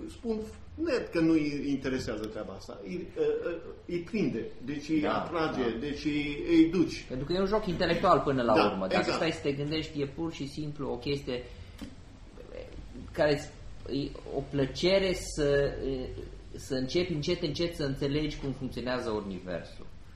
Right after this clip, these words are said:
Speaker 2: Și îți produce un deliciu intelectual.
Speaker 1: Da.
Speaker 2: Chiar, și nu e, nu trebuie să ai, deci nu trebuie să fie un nivel intelectual extraordinar de mare ca să vezi frumusețea conceptelor și
Speaker 1: Exact. Deci intru într-o clasă de,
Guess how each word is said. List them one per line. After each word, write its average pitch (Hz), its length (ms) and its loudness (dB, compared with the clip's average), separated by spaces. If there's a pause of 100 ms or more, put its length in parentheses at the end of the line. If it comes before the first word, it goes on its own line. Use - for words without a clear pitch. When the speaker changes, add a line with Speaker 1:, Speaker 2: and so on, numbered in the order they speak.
Speaker 2:
Și 143 320 -2
îți - 160 -6
produce 196 400 -2
un 196 120 2
deliciu 196 320 -2
intelectual. 165 720 0
Speaker 1:
Da. 143 320 0
Speaker 2:
Chiar, 233 260 6
și 185 180 0
nu 202 80 6
e, 247 260 6
nu 202 100 2
trebuie 233 280 -2
să 226 80 6
ai, 190 160 8
deci 151 140 0
nu 180 60 -2
trebuie 247 200 2
să 247 80 0
fie 214 220 0
un 190 180 4
nivel 151 400 4
intelectual 143 400 4
extraordinar 147 460 4
de 143 80 6
mare 147 240 8
ca 143 100 6
să 147 120 0
vezi 147 280 0
frumusețea 147 800 4
conceptelor 104 880 4
și 90 320 -8 (120)
Speaker 1:
Exact. 139 400 -2 (340)
Deci 180 200 6
intru 214 260 2
într-o 208 240 6
clasă 190 680 4
de, 151 240 4